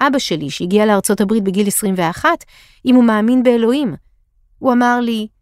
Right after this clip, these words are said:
"איך אדם יכול להאמין באלוהים אחרי השואה?" לעתים רחוקות הוא היה הולך לבית הכנסת, כי גם בשבתות עבד קשה בחנות. אבל בבית תמיד שמרנו כשרות. עשיתי בר מצווה בלי ללמוד עברית, ואחד הדודים שלי היה צריך לקום ולקרוא בתורה במקומי.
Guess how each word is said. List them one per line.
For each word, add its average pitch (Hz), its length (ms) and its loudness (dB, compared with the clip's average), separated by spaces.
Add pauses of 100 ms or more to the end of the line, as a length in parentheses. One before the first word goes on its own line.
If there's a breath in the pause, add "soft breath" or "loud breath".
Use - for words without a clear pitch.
(420)
"איך 320 160 -2
אדם 302 220 2
יכול 233 240 0
להאמין 220 400 2
באלוהים 214 420 2
אחרי 196 220 -2
השואה?" 196 460 0 (800)
לעתים 202 260 -2
רחוקות 202 480 -2
הוא 226 80 0
היה 202 120 0
הולך 214 280 -2
לבית 202 240 -2
הכנסת, 254 520 0 (380 soft breath)
כי 262 140 0
גם 277 280 2
בשבתות 247 520 0
עבד 202 240 0
קשה 185 320 -4
בחנות. 180 560 -2 (520)
אבל 180 180 0
בבית 175 520 0
תמיד 208 240 -2
שמרנו 226 380 0
כשרות. 285 480 -2 (400)
עשיתי 220 300 0
בר 185 160 0
מצווה 254 420 0
בלי 254 180 0
ללמוד 185 300 0
עברית, 165 440 -6
ואחד 254 260 -2
הדודים 262 380 -2
שלי 214 320 -4 (320 loud breath)
היה 233 120 0
צריך 254 260 -2
לקום 269 320 -2
ולקרוא 240 360 0
בתורה 226 380 0
במקומי. 208 520 -4